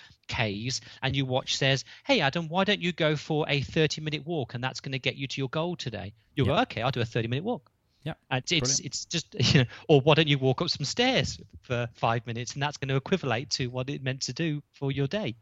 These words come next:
Speaker 2: Excellent. Excellent. Brilliant idea. Wonderful.
Speaker 1: <laughs>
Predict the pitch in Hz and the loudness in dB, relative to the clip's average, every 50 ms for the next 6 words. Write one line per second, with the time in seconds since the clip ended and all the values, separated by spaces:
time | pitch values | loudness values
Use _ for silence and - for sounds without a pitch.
0 | _ _ _ _ _ _ - - 82 - - - 92 87 85 - _ _ - - | _ _ _ _ _ _ -12 -12 -10 -12 -14 -16 -14 -16 -16 -18 _ _ -10 -10
1 | - - _ _ _ - 107 82 - - - 90 90 - 113 104 98 95 80 87 | -10 -12 _ _ _ -12 -12 -10 -10 -12 -14 -12 -8 -6 -4 -4 -4 -6 -6 -8
2 | 87 87 85 90 85 82 - - _ _ _ 120 127 127 117 98 - 101 85 - | -10 -8 -8 -6 -6 -6 -8 -10 _ _ _ 2 2 2 2 0 -4 -8 -10 -8
3 | - | -8